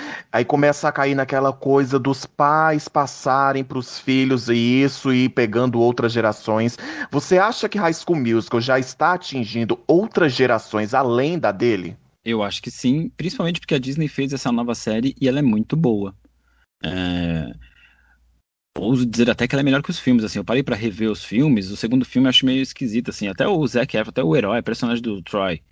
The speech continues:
Speaker 2: eu acho ele bastante <laughs> questionável, assim, mas entendo, porque é tudo muito bonitinho. Mas nessa nova série, é, os, tudo bem, o conflito é uma série adolescente e tal,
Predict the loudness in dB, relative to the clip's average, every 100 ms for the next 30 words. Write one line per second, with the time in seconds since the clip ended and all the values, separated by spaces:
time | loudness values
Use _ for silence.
0 | _ -10 -2 -2 -2 -4 -4 -6 -6 -4
1 | -4 -2 -4 -4 -8 -6 -4 -2 -4 -4
2 | -6 0 2 2 2 0 0 -2 -2 -6
3 | -4 -4 -4 -6 -4 -4 -4 -4 -6 -8
4 | -12 -20 -20 -6 0 0 0 0 0 0
5 | 2 2 0 -2 -4 -4 -2 -2 -4 -10
6 | _ _ -6 -4 -2 -2 -4 -6 -10 -8
7 | -8 -10 -4 -2 2 0 0 -4 -4 -2
8 | -2 -4 -4 -2 -2 0 0 0 -2 -2
9 | -2 -2 -4 -6 -6